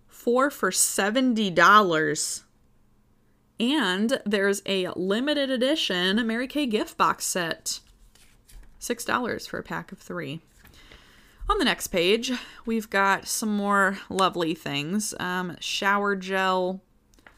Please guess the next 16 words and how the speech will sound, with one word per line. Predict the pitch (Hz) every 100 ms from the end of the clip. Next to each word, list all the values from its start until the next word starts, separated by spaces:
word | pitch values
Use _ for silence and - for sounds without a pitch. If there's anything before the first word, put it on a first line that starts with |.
| _ _ _ _ _ _ _
just | - 170 180 - -
some | 196
more | 180 170 165
random | 160 165 170 175 170
makeups. | 165 160 175 156 - - - -
Again, | 285 220 180 170 175
most | 165 170 -
of | 180
these | 175 175
range | 165 160 151 156 170 -
anywhere | 180 170 160
from | - 160
ten | - 190 185 185
to | 185 -
eighteen | 170 - - 175 165 151
dollars. | 175 220 226 226 220 214 -